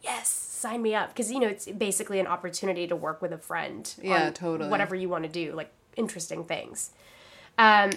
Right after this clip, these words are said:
Speaker 2: How was working with a friend?
Speaker 1: It was, it was fun and, uh, it was, it was just for the most part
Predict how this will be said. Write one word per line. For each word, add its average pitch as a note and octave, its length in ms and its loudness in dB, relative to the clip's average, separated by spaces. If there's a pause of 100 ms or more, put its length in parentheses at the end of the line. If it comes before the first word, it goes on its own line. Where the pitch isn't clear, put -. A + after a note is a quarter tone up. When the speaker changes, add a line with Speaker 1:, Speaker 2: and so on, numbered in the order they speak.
Speaker 2:
How F3+ 240 10
was G#3+ 220 6
working A3+ 420 2
with C4 180 8
a C#4 80 8
friend? E3+ 800 2
Speaker 1:
It D4 140 12
was, F#4+ 280 4 (120)
it F4 160 -2
was D#4 300 2 (120)
fun D4+ 640 8 (160)
and, A#3 640 6 (100)
uh, G#3+ 380 4 (220)
it C#4 160 2
was, D4+ 320 -2
it C#4 60 -2
was B3+ 180 0
just - 340 -2
for F#4+ 80 2
the F#4 60 4
most A#3 400 4
part F#3 340 2